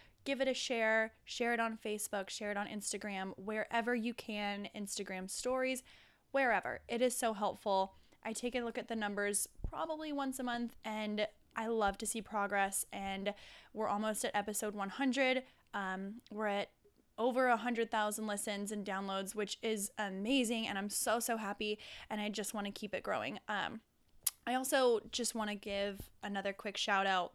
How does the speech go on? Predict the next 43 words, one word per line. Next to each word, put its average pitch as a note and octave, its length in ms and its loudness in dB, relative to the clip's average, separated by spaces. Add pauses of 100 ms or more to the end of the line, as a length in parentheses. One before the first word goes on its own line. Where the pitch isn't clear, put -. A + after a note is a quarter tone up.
(160)
that F#3+ 480 2 (560)
I A3+ 80 2
do A3 260 0
see A3 220 0
you G#3 180 0
guys F#3+ 460 0 (180)
writing F#3+ 580 0 (200)
reviews A3+ 640 2
on G#3+ 140 0
iTunes G3+ 720 -2
and G3 180 -2
Spotify, F#3 640 0
and G3+ 100 -4
it G3 100 -6
means F3+ 300 -6
the G3 140 -4
world, F3+ 560 0
and G#3+ 100 -6
I G3 60 -4
read G3 280 -4
every G3 220 -6
single F#3 380 -8
one. C4 400 0 (680)
It, A3 200 -2 (180)
it A3 140 0
makes G#3 200 -2
my G3 140 -2
day. A2+ 220 -2 (320)
I A3 80 0
try A3 160 2
not A3 160 2
to A#3+ 100 -4
look A3 160 0
at G#3 80 -2
the G#3 60 0
numbers F#3+ 420 0
more G3 220 0
than F#3+ 240 -4
once F#3+ 240 0
a - 20 0
month F#3+ 300 -2
just - 240 -6
because, F#3 420 -4